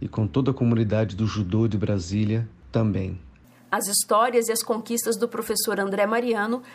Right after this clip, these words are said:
Speaker 2: também são compartilhadas com os estudantes que participam das aulas de judô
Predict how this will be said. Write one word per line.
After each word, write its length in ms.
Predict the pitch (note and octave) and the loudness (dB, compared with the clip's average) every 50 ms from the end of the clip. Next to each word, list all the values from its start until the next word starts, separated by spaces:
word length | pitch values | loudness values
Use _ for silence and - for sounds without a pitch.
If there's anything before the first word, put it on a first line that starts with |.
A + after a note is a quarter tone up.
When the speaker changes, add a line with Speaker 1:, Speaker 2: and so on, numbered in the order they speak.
| - - - | -16 2 2
Speaker 2:
também 340 | B3 B3 B3+ A#3 C4+ D4+ | 2 4 4 0 0 0
são 160 | D4+ - D#4 D4 | 0 0 -2 -2
compartilhadas 1000 | D4 D4 C#4+ C#4+ C#4 C4 - - - B3+ A3+ G#3 G#3 G#3+ A#3 A3+ G3 F#3 F3+ - | -2 -4 -4 -2 -4 -4 -4 -6 -6 -4 -2 0 0 0 0 -2 -2 -4 -4 -4
com 160 | - - A3 | -4 -4 -6
os 100 | A3 G#3 | -4 -2
estudantes 640 | G#3+ G#3 - - G#3+ F3+ G3 G3 A3+ B3 B3 B3+ - | -4 -4 -4 -4 -2 -2 0 0 0 -2 -2 -4 -4
que 100 | - - | -6 -6
participam 720 | A#3+ - A3+ A#3 A#3+ - - - - A#3 A3+ G#3+ G#3 G#3 | -2 -2 -2 -2 -2 -6 -8 -4 -4 -2 -2 -2 -2 0
das 220 | G3+ G#3 G3+ G3+ | 0 -2 0 0
aulas 280 | G3 F3+ F3 F#3 G3 F#3 | 0 0 0 0 -2 -4
de 120 | F#3 G#3+ | -4 -4
judô 420 | A#3+ C#4 C#4+ A#3+ F#3+ G3+ A3 B3+ | -4 -4 -4 -2 0 2 2 2